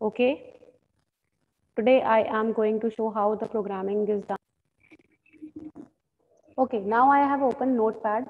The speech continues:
We used to write the H T M L programs in Notepad. So I have written an ordered list program of making a summer fruits. So first of all, I have begun it with H T M L. Then I have written head. When my head is done, I have to close the head.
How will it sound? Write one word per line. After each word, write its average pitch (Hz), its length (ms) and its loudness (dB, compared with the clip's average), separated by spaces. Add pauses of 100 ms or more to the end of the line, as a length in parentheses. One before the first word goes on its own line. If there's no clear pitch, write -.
We 208 80 -4
used 233 300 -2
to 262 40 -6
write 226 300 -2
the 226 60 -2
H 220 200 -2
T 240 140 -4
M 233 100 -2
L 247 100 -2
programs 208 520 -6 (100)
in 220 180 0
Notepad. 208 540 -2 (920)
So 226 440 6
I 233 160 6
have 269 160 6
written 262 260 4
an 226 160 0
ordered 233 480 0
list 254 320 0
program 214 480 -2
of 220 240 0
making 233 380 -2
a 254 80 0
summer 226 440 -6
fruits. - 340 -8 (140)
So 233 140 -2
first 277 320 0
of 285 160 -2
all, 240 180 2
I 220 140 0
have 220 240 -2
begun 226 240 2
it 254 140 -2 (120)
with 214 200 -10
H 220 240 -8
T 226 140 -2
M 208 140 -2
L. 214 140 -2 (760)
Then 240 180 0
I 240 120 4
have 240 180 2
written 233 240 0
head. 240 400 -2 (420)
When 220 160 -2
my 226 160 2
head 233 240 2
is 285 140 0
done, 240 260 0
I 220 160 -4
have 220 240 -4
to 240 80 -8
close 226 340 -4
the 247 140 -2
head. 226 220 -6